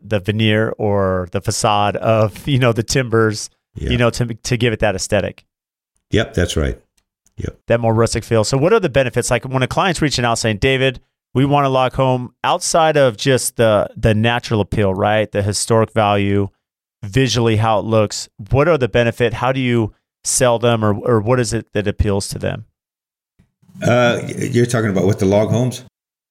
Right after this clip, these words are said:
Speaker 1: Uh, yeah, I'm saying for
Speaker 2: Yeah.
Speaker 1: log homes, like, what are the benefits of a log home?
Speaker 2: Well, <laughs> the, yeah, uh, the, they're very energy efficient. They're very healthy.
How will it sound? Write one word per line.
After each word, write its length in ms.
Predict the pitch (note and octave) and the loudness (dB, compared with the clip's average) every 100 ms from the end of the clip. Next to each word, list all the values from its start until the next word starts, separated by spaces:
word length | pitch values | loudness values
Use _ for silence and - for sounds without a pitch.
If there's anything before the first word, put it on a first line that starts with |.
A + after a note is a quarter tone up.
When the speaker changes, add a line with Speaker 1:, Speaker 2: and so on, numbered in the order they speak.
| _ - | _ -4
Speaker 1:
Uh, 40 | D3 | 0
yeah, 280 | G#3 A#3 | 2 2
I'm 100 | C#3 | 0
saying 280 | C3+ D#3 A#2+ | 0 0 2
for 60 | C#3 | 2
Speaker 2:
Yeah. 80 | B2+ | 2
Speaker 1:
log 220 | D3+ E3 | 0 -2
homes, 260 | B2 G2 | -6 -2
like, 140 | A#2+ C3 | -2 0
what 140 | E3+ | 2
are 120 | E3+ | 2
the 80 | C3+ | 2
benefits 400 | G#2 D3+ - A#2 | 0 -2 -2 -2
of 100 | A2 | 0
a 20 | |
log 260 | G#2 G2 F#2+ | 2 0 0
home? 240 | F#2+ F2+ F2 _ _ _ - | -4 -6 -8 _ _ _ -2
Speaker 2:
Well, 540 | F#2+ A2 A#2 G#2 A2 - - | 2 2 2 0 0 -4 -8
<laughs> 200 | - - | -10 -8
the, 320 | - A#2+ - - A2+ - | -2 -2 -4 -4 -4 0
yeah, 260 | G#2+ G#2 - | 0 0 0
uh, 140 | G#2 - - | -2 -2 -2
the, 560 | A2+ G#2 G2+ E2 D#2+ - - - | 2 2 2 -2 -8 -14 -16 -10
they're 240 | - F2+ B2 | -4 0 0
very 340 | A#2 F3+ C#3+ | 0 0 0
energy 380 | C#3+ C3 G2 G2+ | 0 0 2 2
efficient. 560 | F#2+ F#2+ - G2 - - _ _ _ _ | 2 -2 0 -2 -4 -12 _ _ _ _
They're 120 | G#2+ | -2
very 280 | G2 A#2+ B2+ | 0 0 0
healthy. 580 | A2+ A2+ F#2+ F#2 A2+ | 0 -2 0 -2 -2